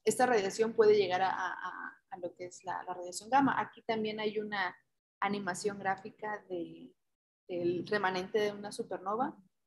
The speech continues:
Ahí está la explosión, están las capas,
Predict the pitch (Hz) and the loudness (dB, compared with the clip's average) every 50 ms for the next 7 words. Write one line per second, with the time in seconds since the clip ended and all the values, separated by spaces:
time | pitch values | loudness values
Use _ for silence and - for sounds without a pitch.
0 | _ _ _ _ _ _ _ _ _ _ _ _ _ _ _ _ _ - 180 190 | _ _ _ _ _ _ _ _ _ _ _ _ _ _ _ _ _ -6 -4 -4
1 | 185 - 220 220 226 226 - - 196 190 - 269 277 294 320 339 311 247 - - | -2 0 0 0 0 -2 -4 -6 -6 -2 2 4 4 4 4 2 0 -4 -8 -6
2 | 214 220 220 220 240 - - - 277 285 285 - - 339 370 - - - | -6 -4 -4 -4 -4 -4 -2 0 0 0 0 0 0 -2 -2 -2 -6 -14